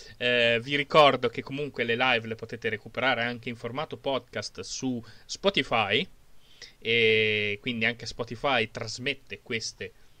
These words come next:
queste, cioè io caricherò le live su, sul, sul profilo di Spotify, quindi lo potete trovare anche, eh, sulla piattaforma, eh, di musica, eh, mi raccomando, sono live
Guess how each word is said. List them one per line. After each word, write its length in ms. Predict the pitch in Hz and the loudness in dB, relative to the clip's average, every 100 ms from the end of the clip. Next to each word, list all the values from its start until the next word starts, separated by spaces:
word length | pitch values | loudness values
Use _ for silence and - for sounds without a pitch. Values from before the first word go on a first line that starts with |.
| - | -14
queste, 1040 | - 110 - 101 92 95 95 92 92 92 - | -6 -6 -6 -8 -6 -10 -12 -14 -14 -18 -20
cioè 160 | - | -16
io 200 | 92 92 - - | -16 -16 -18 -18
caricherò 400 | - 104 - 123 | -8 -6 0 2
le 140 | 123 113 | 2 2
live 320 | 117 113 107 | 2 2 -2
su, 220 | - 117 - - | -8 -10 -12 -20
sul, 460 | - 127 120 113 107 | -14 -6 -2 0 -2
sul 160 | - - | -6 -12
profilo 320 | 120 113 135 | -10 -6 -4
di 80 | 120 | -6
Spotify, 680 | - - 165 143 131 147 156 - - - - | -8 -8 -4 0 2 2 -2 -10 -20 -20 -12
quindi 220 | 123 113 | -6 -4
lo 100 | 113 | -4
potete 360 | 110 113 113 117 | -6 -8 -6 -6
trovare 460 | 123 120 110 110 107 | 0 2 2 2 0
anche, 480 | 113 110 - 107 - - - | -2 -4 -2 -2 -2 -16 -14
eh, 120 | 110 | -10
sulla 240 | - - 117 | -8 -4 -4
piattaforma, 840 | 123 117 - - 143 131 107 104 - - - - | -4 -6 -8 0 2 2 0 -6 -8 -16 -20 -8
eh, 680 | 120 113 110 110 107 107 110 | 0 2 2 2 0 0 -2
di 140 | 120 156 | -2 -4
musica, 1400 | 156 135 165 - 190 220 190 117 107 104 98 98 98 98 | -4 -6 -8 0 2 4 4 4 2 0 -4 -8 -12 -14
eh, 40 | |
mi 140 | 107 104 | -10 -8
raccomando, 640 | 101 - 123 107 131 165 | -8 -8 -6 -6 -6 -6
sono 400 | - 110 101 98 | -6 -8 -10 -10
live 520 | 101 107 107 104 104 | -4 -2 -2 -2 -6